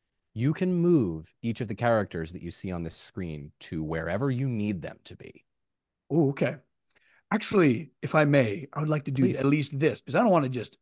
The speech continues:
Speaker 2: narrate this thing.
Speaker 1: Okay.
Speaker 2: Um, I want, I want some character interaction here. Um, so just, I, I'll, I'll repeat it one more time just to make sure we're all clear. So there's two cor-, two major, uh, ropes that are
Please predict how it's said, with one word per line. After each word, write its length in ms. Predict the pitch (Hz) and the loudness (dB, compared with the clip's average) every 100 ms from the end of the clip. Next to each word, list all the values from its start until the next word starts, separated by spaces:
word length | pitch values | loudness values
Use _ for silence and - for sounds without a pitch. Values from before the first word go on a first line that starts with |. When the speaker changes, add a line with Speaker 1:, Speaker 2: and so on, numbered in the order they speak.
| - | -8
Speaker 2:
narrate 640 | 123 104 107 135 98 98 | -6 -2 0 0 0 -4
this 220 | 123 107 | -6 -8
thing. 460 | - 104 98 117 165 _ _ - 165 - | -8 -8 -6 -4 -6 _ _ -20 -16 -8
Speaker 1:
Okay. 320 | 147 139 147 | -4 0 2
Speaker 2:
Um, 60 | 165 | 0
I 40 | - | -2
want, 180 | 247 247 | -2 4
I 20 | |
want 140 | 254 254 | 4 6
some 140 | 240 | 4
character 560 | 220 - 240 220 240 220 | 4 4 4 4 4 4
interaction 580 | 226 220 220 214 - 127 | 4 4 4 2 -2 -2
here. 260 | 117 107 - _ - - 135 | -2 -6 -10 _ -20 -4 4
Um, 500 | 143 139 113 98 143 _ _ _ | 6 6 4 -2 -8 _ _ _
so 400 | - - 175 180 - _ - 175 | -4 4 4 4 -12 _ -16 0
just, 200 | 202 214 196 214 - 170 - | 0 0 -6 -16 -16 -8 -2
I, 320 | 165 160 165 | 0 4 4
I'll, 200 | 165 151 | 6 4
I'll 120 | 147 135 | 4 4
repeat 240 | 143 175 | 4 4
it 80 | 143 | 4
one 120 | 156 | 2
more 100 | 156 | 0
time 200 | 139 131 | 0 -2
just 160 | 120 - | -4 -2
to 80 | 139 | 0
make 160 | 139 | 0
sure 140 | - 123 | 0 -4
we're 140 | 117 | -2
all 300 | 123 123 113 - | -2 -2 -6 -4
clear. 260 | 151 120 | 0 0
So 220 | - - | 0 -4
there's 200 | 127 120 | -2 -2
two 260 | - - 208 | -2 2 2
cor-, 380 | 208 - 180 156 | 2 -4 0 0
two 260 | - - 185 | -2 -4 -2
major, 580 | 151 156 151 156 147 - | 0 0 2 2 0 0
uh, 220 | 131 127 110 | 2 2 2
ropes 380 | 120 131 110 | 0 0 -2
that 120 | - 120 | -8 -8
are 220 | 113 | -8